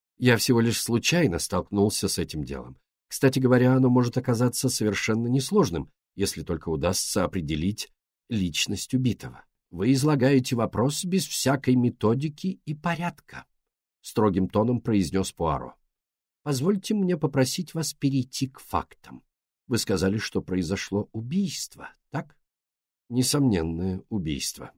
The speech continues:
заверил я старика. Итак, начнём. И я приступил к подробному описанию события, происшедшего в доме номер девятнадцать по Уилбрам Крессент. Эркюль Пуаро откинулся на спинку своего кресла.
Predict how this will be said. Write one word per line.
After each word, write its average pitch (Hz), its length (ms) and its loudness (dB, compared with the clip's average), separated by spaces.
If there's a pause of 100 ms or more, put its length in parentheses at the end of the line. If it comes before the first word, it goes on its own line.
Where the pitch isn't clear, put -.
(160)
заверил 85 420 2
я 78 140 0
старика. - 540 -10 (460)
Итак, 170 380 -6 (380)
начнём. 78 500 -2 (680)
И 135 80 2
я 156 180 6
приступил 151 520 4
к - 100 -8
подробному 147 600 6
описанию 123 580 2
события, 151 720 -2 (220)
происшедшего 151 760 4
в 123 80 2
доме 123 260 6
номер 104 300 4
девятнадцать 131 720 -2
по 170 80 0
Уилбрам 101 640 4
Крессент. - 580 -6 (880)
Эркюль 110 400 4
Пуаро 95 520 0
откинулся 131 600 2
на 117 100 2
спинку 135 360 0
своего 110 360 2
кресла. - 540 -6